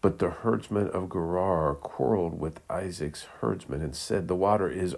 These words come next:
ours." So he named the well Quarrel, because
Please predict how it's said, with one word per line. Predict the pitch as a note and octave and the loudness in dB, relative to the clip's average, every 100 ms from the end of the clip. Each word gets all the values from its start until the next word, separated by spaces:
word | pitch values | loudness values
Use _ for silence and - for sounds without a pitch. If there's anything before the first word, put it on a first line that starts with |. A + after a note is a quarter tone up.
| - | 0
ours." | G#2 G2+ F#2+ F2 D#2+ D2+ C#2+ C2 - - - - _ - - | 2 4 4 4 4 2 -2 -4 -8 -14 -18 -20 _ -20 -16
So | - F2 | -4 -4
he | D#2 - D3+ C3 | -4 -6 -2 0
named | B2+ E2 D#2 D#2 D2 | 0 0 0 -2 -2
the | E2 | -2
well | E2+ F#2 F2 E2+ E2+ | 0 2 2 0 -2
Quarrel, | - - - - G#1+ - - _ - - - - - | -8 -4 0 0 -2 -8 -18 _ -20 -20 -20 -20 -12
because | - G2 - G2+ F#2+ - | -6 -6 0 0 0 -6